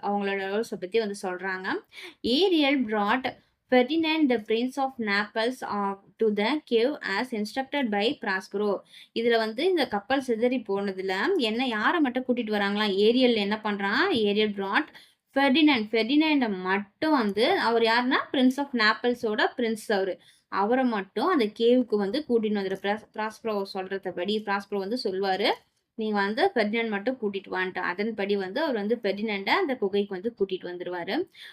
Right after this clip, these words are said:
Ferdinand was the second human who Miranda had seen after her father.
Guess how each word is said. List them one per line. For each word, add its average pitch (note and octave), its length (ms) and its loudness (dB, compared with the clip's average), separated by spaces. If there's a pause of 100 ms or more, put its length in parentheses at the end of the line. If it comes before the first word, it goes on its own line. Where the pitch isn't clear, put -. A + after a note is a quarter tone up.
(160)
Ferdinand E4 540 2
was A#3 220 0
the A3 120 -4 (100)
second A3+ 360 0 (120)
human B3 520 0
who A#3 160 -6 (500)
Miranda C4 440 0 (100)
had G3+ 280 0
seen C#4+ 260 0 (140)
after A#3 420 -2
her G3+ 260 -2
father. F#3+ 380 -2